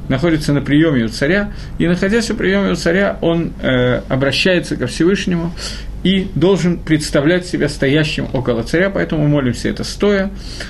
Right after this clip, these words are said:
заправившись рубашку в штаны, а не на выпуск, и так далее, и так далее, и надевая одежды, которые соответствуют будни или шаббат, не то те одежды, в которых мы могли бы пойти на приём к царю,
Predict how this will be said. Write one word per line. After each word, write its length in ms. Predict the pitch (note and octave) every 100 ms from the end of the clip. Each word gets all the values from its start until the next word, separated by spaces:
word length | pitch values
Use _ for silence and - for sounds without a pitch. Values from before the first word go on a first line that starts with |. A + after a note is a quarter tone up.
| -
заправившись 720 | A#2+ C3 D3+ D3 A#2+ B2+ A#2+
рубашку 500 | B2+ B2+ A#2+ - G#2+
в 80 | G2+
штаны, 480 | - B2 C#3 B2 G#2
а 100 | G#2+
не 140 | G#2+ A2+
на 120 | C#3
выпуск, 460 | G3+ F3+ - -
и 60 | B2+
так 200 | B2+ B2+
далее, 300 | C#3+ C#3+ B2
и 20 |
так 200 | B2+ C3
далее, 360 | F#3 G3 F3 E3+ - - - - -
и 320 | D#3 E3+ - -
надевая 500 | A#2+ B2+ D3+ F3 E3+
одежды, 600 | - C3 B2 F3 F3 F3
которые 360 | D#3+ B2 B2+ B2
соответствуют 880 | - B2+ - E3 E3 - D3 C#3+ - - - - -
будни 400 | A2 D#3+ B2 A#2
или 120 | G#2
шаббат, 400 | G#2 C3+ D#3 E3+
не 120 | C3
то 120 | B2 B2+
те 160 | D#3+
одежды, 360 | D3+ F3+ F#3 F3+
в 60 |
которых 340 | - B2 C3 C3
мы 100 | B2
могли 280 | A#2+ C3 E3
бы 100 | -
пойти 320 | B2 A#2+ D3+
на 100 | B2+
приём 360 | A#2 A#2+ B2+
к 60 | B2
царю, 360 | - A2+ G2+